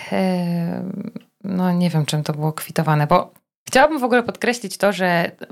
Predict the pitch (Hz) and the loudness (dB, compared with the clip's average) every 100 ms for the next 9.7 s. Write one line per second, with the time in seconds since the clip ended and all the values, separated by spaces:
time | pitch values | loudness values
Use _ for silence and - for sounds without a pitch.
0 | - 170 180 247 233 175 170 160 151 190 | -10 -6 -2 2 2 2 0 0 0 2
1 | 190 196 190 180 160 165 220 226 220 226 | 4 6 4 2 4 4 4 2 2 2
2 | - 247 196 147 - - 180 165 190 180 | 0 0 0 0 -4 -6 -4 0 2 2
3 | 160 - 180 202 202 - 180 190 - _ | 0 0 2 2 0 0 0 -2 -6 _
4 | _ _ 202 214 202 - 220 214 214 202 | _ _ 4 4 4 2 4 2 2 0
5 | 214 220 202 226 220 196 - 185 175 185 | 2 0 2 2 4 2 2 2 4 4
6 | 185 175 - 185 175 175 185 214 247 233 | 2 0 0 2 2 0 0 4 4 2
7 | 220 190 165 208 196 180 160 170 156 - | 0 0 0 2 4 4 6 4 2 -4
8 | 139 - 156 151 147 156 147 156 151 147 | -8 -4 -2 0 0 0 0 2 4 2
9 | 127 - - 151 165 143 165 | 0 -6 -6 0 4 4 2